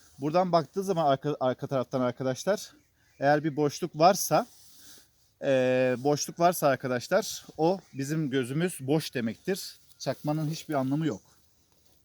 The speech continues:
Yuvamızı yerleştiriyoruz bunu arkadaşlar.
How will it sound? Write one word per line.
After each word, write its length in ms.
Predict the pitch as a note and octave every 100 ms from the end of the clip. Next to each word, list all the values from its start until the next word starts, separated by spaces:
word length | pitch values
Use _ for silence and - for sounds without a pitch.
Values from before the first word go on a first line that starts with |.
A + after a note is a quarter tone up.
| _ _ _ _ _ _ _ _ _ _ _ _ _ C6 C6+ _ C6+ _ _ _ _ _ - - -
Yuvamızı 460 | C#3+ D3 D3+ C#3 E3
yerleştiriyoruz 800 | D3 C#3+ C#3 - D3+ C3+ G#2+ F#2+
bunu 180 | G#2
arkadaşlar. 580 | G2+ A#2 G#2+ - D#3 D3+